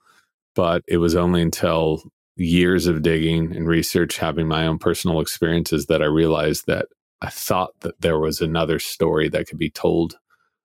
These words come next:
about breathing. If you go to a bookstore, there's a lot of how-to books.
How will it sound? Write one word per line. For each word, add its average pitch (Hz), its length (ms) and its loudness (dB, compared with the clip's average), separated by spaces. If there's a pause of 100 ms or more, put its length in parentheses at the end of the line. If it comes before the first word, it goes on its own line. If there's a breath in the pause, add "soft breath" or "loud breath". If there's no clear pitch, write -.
(120)
about 82 340 -2
breathing. 92 680 2
If 92 220 -2
you 87 80 2
go 92 200 2
to 87 100 4
a 82 40 4
bookstore, 85 580 0
there's 90 200 0
a 87 40 2
lot 85 200 0
of 82 60 -4
how-to 95 440 0
books. - 560 -2